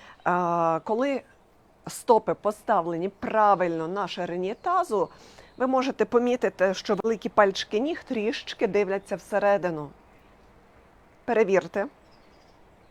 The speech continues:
Угу. Супер. Ширину тазу ми визначаємо,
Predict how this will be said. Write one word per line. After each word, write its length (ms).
Угу. 360
Супер. 460
Ширину 420
тазу 480
ми 140
визначаємо, 880